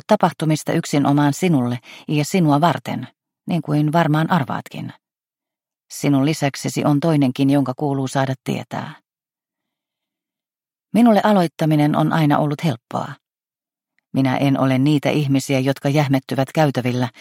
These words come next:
ennen kokoussaleihin tai luokkahuoneisiin astumista. Ja moni meistä työkseen esiintyvistä jähmettyy. Sen lamannuksen, joka johtuu odottavien ihmisten minuuksien räikeydestä,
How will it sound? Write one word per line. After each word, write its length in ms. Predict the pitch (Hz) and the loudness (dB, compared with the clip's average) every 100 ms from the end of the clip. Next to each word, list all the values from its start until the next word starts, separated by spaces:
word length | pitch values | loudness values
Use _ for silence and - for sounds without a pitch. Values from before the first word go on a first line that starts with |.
| - - | -16 -2
ennen 220 | 147 135 | 0 2
kokoussaleihin 840 | 135 151 135 123 - 135 131 127 131 | 0 -2 -2 -2 -2 0 2 0 0
tai 180 | 135 | -2
luokkahuoneisiin 800 | 147 143 135 131 123 120 - 135 | -2 -2 0 0 0 0 -2 -2
astumista. 600 | 139 - - - - 131 - _ _ _ _ _ _ _ 185 | -2 -4 -8 -10 -10 -14 -18 _ _ _ _ _ _ _ -2
Ja 80 | |
moni 220 | 190 185 151 | 0 2 2
meistä 320 | 165 175 180 | 0 0 -2
työkseen 520 | 185 170 - 165 151 | 0 0 0 0 0
esiintyvistä 680 | 151 160 151 143 139 147 165 | 0 0 0 0 -2 -2 0
jähmettyy. 640 | 160 - - - - 147 135 - _ _ _ _ _ _ _ _ _ _ _ _ _ _ _ _ _ - | 0 -2 -6 -10 -14 -12 -14 -18 _ _ _ _ _ _ _ _ _ _ _ _ _ _ _ _ _ -6
Sen 240 | - 208 190 | 2 2 4
lamannuksen, 720 | 220 170 143 135 - 139 139 - - - | 4 4 0 -2 -2 0 0 -6 -12 -4
joka 200 | 151 151 | 0 2
johtuu 440 | 147 135 143 139 | 0 -2 -2 2
odottavien 580 | 160 147 - 139 139 135 | 2 2 0 0 2 2
ihmisten 560 | 165 147 139 - 139 143 | 2 2 0 0 2 2
minuuksien 580 | 180 151 - - 143 | 2 2 0 0 0
räikeydestä, 760 | 143 180 151 - 127 139 - 127 | 2 2 2 0 -4 -4 -6 -6